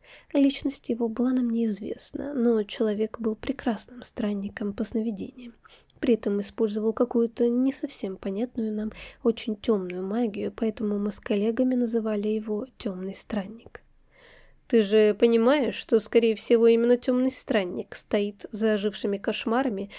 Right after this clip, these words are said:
которые нынче взяли за моду гулять по улицам разных стран, не так ли?" Внимательно посмотрел на меня Персиваль. "Это пока лишь одна из версий,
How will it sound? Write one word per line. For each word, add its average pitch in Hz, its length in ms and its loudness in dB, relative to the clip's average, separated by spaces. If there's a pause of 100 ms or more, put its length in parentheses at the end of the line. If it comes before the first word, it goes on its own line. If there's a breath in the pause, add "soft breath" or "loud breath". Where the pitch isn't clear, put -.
(160 loud breath)
которые 269 360 6
нынче 247 340 4
взяли 226 320 8
за 226 120 6
моду 240 300 6
гулять 214 320 6
по 220 100 0
улицам 208 480 2
разных 220 340 2
стран, 180 460 -6
не 202 100 0
так 226 300 -2
ли?" 202 180 -4 (520)
Внимательно 196 540 -2
посмотрел 196 520 -4
на 185 60 -4
меня 196 240 -2
Персиваль. 208 560 -6 (520)
"Это 247 440 -2
пока 240 240 -2
лишь 220 280 -4
одна 214 280 -2
из 185 100 -12
версий, - 420 -10